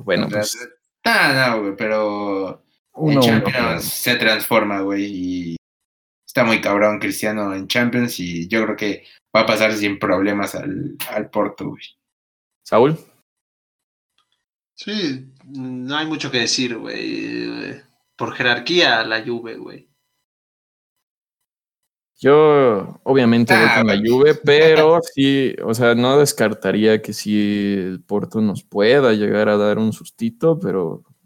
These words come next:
Speaker 1: yo creo que se puede, eh, sobreponer la Juventus a cualquier sustito,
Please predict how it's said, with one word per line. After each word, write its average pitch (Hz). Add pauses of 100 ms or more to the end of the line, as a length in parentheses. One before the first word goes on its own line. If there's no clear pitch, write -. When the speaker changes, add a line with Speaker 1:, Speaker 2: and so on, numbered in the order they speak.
(560)
Speaker 1:
yo 90
creo 98
que 82
se -
puede, 90 (800)
eh, 92
sobreponer 98
la 98
Juventus 90
a -
cualquier 87
sustito, -